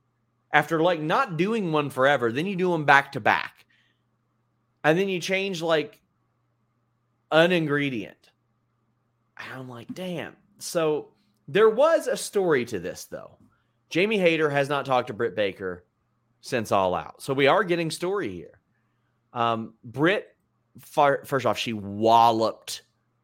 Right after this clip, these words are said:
Athena with a super kick. It was great. But, uh, they end up getting the win, pinning Toni Storm. Then afterwards, we get the beatdown, and Jamie Hayter ends up hitting Toni Storm with a chair,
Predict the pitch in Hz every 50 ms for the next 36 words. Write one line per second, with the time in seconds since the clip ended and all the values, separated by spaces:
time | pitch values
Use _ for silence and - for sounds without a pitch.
0 | _ _ - 110 107 - - 110 107 104 104 101 98 95 95 - - 110 95 -
1 | 98 87 - 92 90 82 90 87 90 90 - - 110 101 92 90 87 - _ _
2 | _ _ _ _ _ _ _ _ _ _ 123 127 120 117 - 113 110 104 120 131
3 | 180 214 202 180 139 139 147 135 131 127 120 104 101 101 95 92 95 98 90 -
4 | - 143 156 180 196 202 190 170 127 131 131 135 135 131 120 - - 139 123 107
5 | 78 - _ _ _ _ _ _ _ _ _ _ _ _ _ _ _ _ _ _
6 | - 135 160 190 180 - 160 165 160 151 - 147 120 113 123 127 147 - - -
7 | - - _ _ _ _ _ _ _ _ 120 127 120 101 117 120 117 110 - -
8 | - 120 123 127 123 120 - - 107 101 98 98 104 110 - 120 107 123 127 135
9 | 143 135 123 127 147 175 160 143 123 120 120 113 123 117 - - - 113 117 113
10 | 117 117 117 110 113 104 101 104 104 104 - - 202 233 254 233 165 127 104 92
11 | 87 - - 87 69 55 50 - _